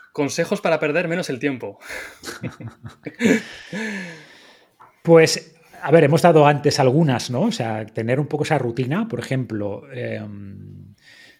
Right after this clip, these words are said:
Speaker 2: a ver, cosas que yo creo que son muy importantes para perder menos el tiempo. Primero, definir lo que quieres hacer. Es decir, cuando hablamos de una distracción, solo estás distraído si estás haciendo algo distinto a lo que dijiste que ibas a hacer,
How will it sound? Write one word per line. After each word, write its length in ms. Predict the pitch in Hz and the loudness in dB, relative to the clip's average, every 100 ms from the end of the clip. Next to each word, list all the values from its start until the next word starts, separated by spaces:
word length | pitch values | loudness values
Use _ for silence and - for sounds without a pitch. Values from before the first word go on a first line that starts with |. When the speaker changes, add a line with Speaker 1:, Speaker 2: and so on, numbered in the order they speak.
| _ _ | _ _
Speaker 2:
a 100 | - | 4
ver, 380 | 156 131 - - _ | 4 4 0 -16 _
cosas 280 | 170 226 - | 0 0 -2
que 120 | 160 | 2
yo 140 | 151 | 2
creo 160 | 156 151 | 4 0
que 60 | |
son 140 | - 143 | 0 0
muy 100 | 131 | 0
importantes 440 | 113 104 117 117 | -2 -8 -8 -8
para 220 | 120 107 | -6 -6
perder 320 | 117 113 123 113 | -4 0 0 -2
menos 260 | 107 - | -6 -8
el 100 | 113 | -10
tiempo. 360 | 107 101 101 120 | -14 -18 -16 0
Primero, 320 | 160 196 240 | 4 6 6
definir 440 | 147 - 123 135 123 | 4 2 2 2 2
lo 100 | 117 | 0
que 120 | 110 | -2
quieres 300 | 113 98 - | -6 -6 -8
hacer. 340 | 101 110 101 - | -10 -12 -14 -12
Es 80 | 139 | 0
decir, 280 | 151 - 139 | 2 2 2
cuando 200 | 123 117 | 2 2
hablamos 240 | 131 180 | 2 2
de 60 | 190 | 0
una 100 | 165 | 0
distracción, 760 | 143 - 120 - 131 175 240 - - - - _ | 0 0 -4 0 2 2 0 -6 -20 -20 -20 _
solo 200 | - 170 | 0 2
estás 220 | 175 160 | 4 4
distraído 600 | 160 - 127 139 170 226 | 4 2 4 4 4 0
si 100 | - | -2
estás 220 | 135 147 | 0 0
haciendo 480 | 143 - 151 147 147 | 0 2 4 4 2
algo 300 | 139 151 156 | 2 4 4
distinto 360 | 147 - 156 185 | 4 2 0 2
a 20 | |
lo 80 | 151 | 2
que 60 | 123 | 2
dijiste 280 | 127 - | -4 -6
que 80 | - | -4
ibas 180 | 110 - | -4 -4
a 20 | |
hacer, 220 | 92 101 | -10 -14